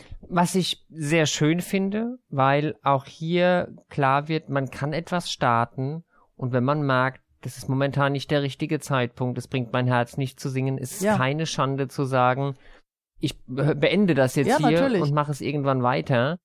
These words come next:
Speaker 2: In der Tat, also man darf sich da selber nicht so sehr unter Druck setzen, etwas auf Biegen und Brechen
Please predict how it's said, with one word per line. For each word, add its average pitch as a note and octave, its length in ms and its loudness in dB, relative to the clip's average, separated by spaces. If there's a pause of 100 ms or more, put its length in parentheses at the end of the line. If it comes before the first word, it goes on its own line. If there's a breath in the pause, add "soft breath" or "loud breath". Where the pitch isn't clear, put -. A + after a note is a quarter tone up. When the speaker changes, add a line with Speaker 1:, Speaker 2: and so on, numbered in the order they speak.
(100)
Speaker 2:
In A3+ 100 0
der A3+ 160 4
Tat, A#3+ 320 4
also F3+ 160 0
man F#3+ 160 2
darf G3+ 160 4
sich G#3 160 -2
da G3+ 160 2
selber G3+ 320 2
nicht - 480 -6
so G3+ 260 -2
sehr F#3+ 180 2
unter F3+ 200 0
Druck F#3 280 -4
setzen, F3+ 320 -2
etwas - 360 -2 (100)
auf F3+ 280 -2
Biegen G#3+ 320 0
und F3+ 200 -4
Brechen F3+ 560 -2